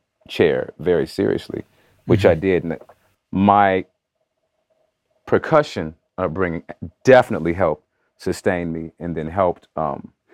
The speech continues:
Speaker 1: with the discipline. Because when you play African, West African music and you playing with dancers, you know, it's an African drum course and everybody has their part. And you stick to that part. And then the master drummer is watching what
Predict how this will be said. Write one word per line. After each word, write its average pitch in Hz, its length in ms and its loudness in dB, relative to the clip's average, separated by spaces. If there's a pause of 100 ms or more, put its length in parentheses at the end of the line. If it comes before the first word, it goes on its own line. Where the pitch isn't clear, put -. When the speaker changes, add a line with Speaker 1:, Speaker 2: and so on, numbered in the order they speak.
(180)
Speaker 1:
with 90 160 -8
the 85 80 -8
discipline. 85 640 -6 (1400)
Because 92 440 2
when 95 260 -4
you 107 200 -2
play 101 640 -2 (840)
African, 98 420 2
West 98 220 4
African 90 380 0
music 78 300 -8
and 80 120 -8
you 85 80 -6
playing 85 300 -8
with 73 140 -16
dancers, 87 480 -8 (920)
you 110 140 -2
know, 80 100 -4
it's 104 180 -4
an 104 100 2
African 101 340 0
drum 107 260 -2
course 76 280 -8
and - 100 -16
everybody 101 560 0
has 92 280 -6
their - 140 -18
part. - 300 -12 (640)
And 80 140 -8
you 101 100 0
stick 110 300 -2
to 101 80 0
that 82 180 -2
part. - 340 -4
And 82 100 -10
then 82 100 -4
the 82 60 -4
master 92 340 -4
drummer 85 300 -2
is 78 120 -6
watching 82 380 -4
what 78 240 -4